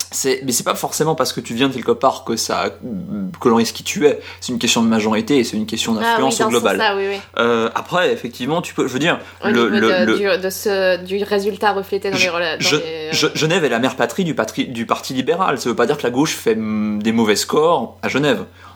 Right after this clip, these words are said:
Speaker 1: C'est simplement qu'il y a une bonne influence libérale à Genève, mais c'est pas la seule.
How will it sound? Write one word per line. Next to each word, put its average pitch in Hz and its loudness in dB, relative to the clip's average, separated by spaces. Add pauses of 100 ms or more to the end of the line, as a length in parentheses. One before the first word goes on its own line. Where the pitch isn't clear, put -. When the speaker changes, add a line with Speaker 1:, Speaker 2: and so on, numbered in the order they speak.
Speaker 1:
C'est - -6
simplement 120 2
qu'il 113 0
y 104 6
a 113 2
une 107 -2
bonne 147 0
influence 131 0
libérale 120 2
à 120 0
Genève, 117 0
mais 107 -4
c'est 117 -4
pas - -4
la 117 -8
seule. - -8